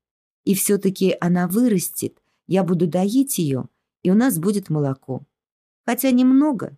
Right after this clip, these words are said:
да ничего, нам троим хватит. Дай Бог здоровья добрым людям". Привела Анна козочку домой.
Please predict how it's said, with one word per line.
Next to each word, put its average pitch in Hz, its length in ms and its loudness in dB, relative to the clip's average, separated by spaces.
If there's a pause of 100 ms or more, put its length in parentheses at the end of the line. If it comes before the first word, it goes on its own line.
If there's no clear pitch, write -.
(140)
да 131 120 -2
ничего, 139 640 -2 (500)
нам 220 320 0
троим 196 320 0
хватит. 135 540 -6 (640)
Дай 240 240 0
Бог 202 260 0
здоровья 139 720 -2
добрым 135 460 -4
людям". 113 480 -4 (760)
Привела 208 420 2
Анна 185 220 2
козочку 156 500 -6
домой. 131 500 -4